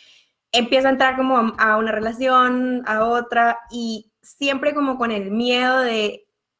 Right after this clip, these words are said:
inconsciente, porque no lo puedo, no puedo decir que tenía el miedo vívido y que yo sabía que tenía ese miedo. No, es un miedo inconsciente que tienes de, "Me va a volver a pasar, me van a volver a engañar". Empiezas con,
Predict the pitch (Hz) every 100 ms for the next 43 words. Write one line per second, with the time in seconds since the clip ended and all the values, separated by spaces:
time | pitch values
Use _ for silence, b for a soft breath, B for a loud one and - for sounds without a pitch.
0 | - 262 240 220 202 202 277 269 247 226
1 | 240 233 220 214 220 233 233 240 247 240
2 | 233 233 262 226 220 226 240 208 202 214
3 | 214 220 226 226 226 - _ _ - 196
4 | 233 233 220 208 208 196 202 208 196 220
5 | 226 202 202 202 190 196 196 190 208 180
6 | 208 302 202 226 - 247 262 262 262 262
7 | 214 208 233 233 247 262 262 214 220 220
8 | 226 240 226 208 b b b 202 208 214
9 | 240 226 214 214 196 - 254 247 247 247
10 | 196 190 214 220 190 185 202 202 208 175
11 | 185 208 233 240 247 b b b b 233
12 | 240 254 294 311 247